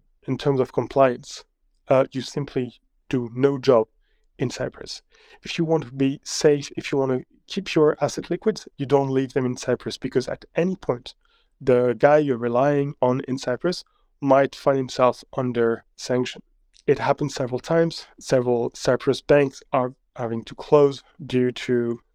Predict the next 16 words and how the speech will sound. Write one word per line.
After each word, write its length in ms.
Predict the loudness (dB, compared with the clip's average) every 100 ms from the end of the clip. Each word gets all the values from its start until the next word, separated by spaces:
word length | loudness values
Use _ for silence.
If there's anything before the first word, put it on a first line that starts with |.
| -14
the 140 | -6
U 140 | 0 0
S 120 | 0
Treasury 480 | 2 4 4 0 0
being 260 | -4 -4
extremely 420 | -10 -12 -6 -4 -2
unhappy 440 | -4 -2 2 2
about 260 | 2 0 0
them. 260 | -2 -2 _ _ _ _
And 320 | 2 2 -2 -8 -4
even 320 | -2 -2 -4
more 240 | -2 2 2
importantly, 680 | 2 -2 -2 -6 -8 -8 _ -10
recently, 640 | -2 -2 -2 -2 0 0 0
Meritus 600 | 0 0 -4 -14 -16 -20 _
Service 600 | -2 0 2 -2 -6